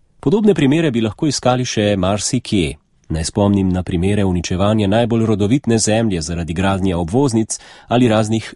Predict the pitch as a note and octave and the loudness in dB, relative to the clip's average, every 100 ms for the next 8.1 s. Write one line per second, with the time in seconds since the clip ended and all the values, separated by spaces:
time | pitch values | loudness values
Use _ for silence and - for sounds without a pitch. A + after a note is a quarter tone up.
0 | - G2 F2 C3 - F2+ - E2+ - - | -4 -2 0 -2 -2 -6 -4 -6 -4 -2
1 | E2+ C2 A1+ - _ _ _ _ _ _ | -2 -4 -12 -16 _ _ _ _ _ _
2 | _ _ - G#2+ G#2+ G3 C3 - G3+ E3 | _ _ -4 0 2 2 0 2 2 2
3 | - F#3+ - D3+ D3+ F3 F#2 D#2+ - - | 0 -2 0 0 0 -2 -2 -4 -8 -4
4 | F2 E2+ D#2+ - C#3 A2+ G#2+ B2+ A2 G2+ | -4 -4 -2 0 2 0 0 -2 0 0
5 | F#2+ - - F2+ D#2+ F2+ D#2+ D#2+ G2 D#2 | -2 -4 -4 -2 0 0 0 0 0 0
6 | C2 - - - - _ _ _ _ _ | -6 -10 -14 -16 -20 _ _ _ _ _
7 | _ _ _ _ E2 D2+ C#2 F#2+ F#2+ G2 | _ _ _ _ -4 -4 0 0 2 2
8 | C#3+ | 0